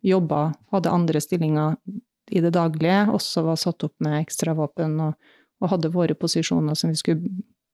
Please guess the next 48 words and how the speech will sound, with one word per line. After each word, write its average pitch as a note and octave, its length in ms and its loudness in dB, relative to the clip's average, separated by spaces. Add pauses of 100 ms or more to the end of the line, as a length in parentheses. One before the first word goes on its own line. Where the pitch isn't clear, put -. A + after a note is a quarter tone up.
(100)
som G#3+ 720 0
vi E3 60 0
skulle - 180 -4
ta F3 160 2
da, F3+ 160 2
hvis D#3 140 -4 (100)
det, D#3+ 120 0 (200)
hvis E3 160 -6
det F#3 80 0
skjedde E3+ 240 2
noen D#3+ 240 0
ting. G#3 140 4 (340)
Men G#3+ 160 2
første A#3 240 0
mai G3 400 4 (120)
passerte F#3 440 2
jo F#3+ 140 4 (100)
i, G3 560 2
rolig, E3+ 320 2
og F#3 160 2
det F#3+ 80 2
var D#3+ 80 2
jo E3 80 0
ikke - 160 -2
noe F#3 140 6 (340)
mer F3+ 160 2
som G3 160 0
skjedde. F#3 320 2
Men - 800 -8
så A#3+ 80 4
var G3+ 80 4
det F#3+ 80 2
stadig G3 460 2
nye F#3+ 260 4
datoer D#3 400 0
da. E3+ 80 0 (1120)
Fikk F#3 220 -2
vi D#3+ 160 4
jo, D#3+ 100 4 (560)
så - 220 2
kom F#3+ 180 4
jo E3+ 160 4
det F#3 140 4
her E3+ 100 2
med D#3+ 220 2
at - 100 -6
vi E3+ 80 4
skulle F3 300 2